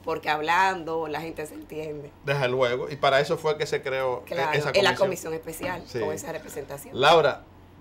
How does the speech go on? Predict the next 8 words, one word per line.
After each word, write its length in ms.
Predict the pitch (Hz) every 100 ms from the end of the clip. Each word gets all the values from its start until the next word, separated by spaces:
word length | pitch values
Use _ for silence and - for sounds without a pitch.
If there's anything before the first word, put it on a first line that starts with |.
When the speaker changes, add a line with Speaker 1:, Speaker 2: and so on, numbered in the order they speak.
| - -
Speaker 2:
agradecemos 580 | 113 120 120 143 160 143
mucho 460 | 139 156 160 147 131
tu 100 | 135
compañía 640 | 131 127 120 127 139 127
aquí 200 | 123 -
en 80 | 131
Agenda 340 | 120 123 123 117
Semanal. 480 | 120 113 101 98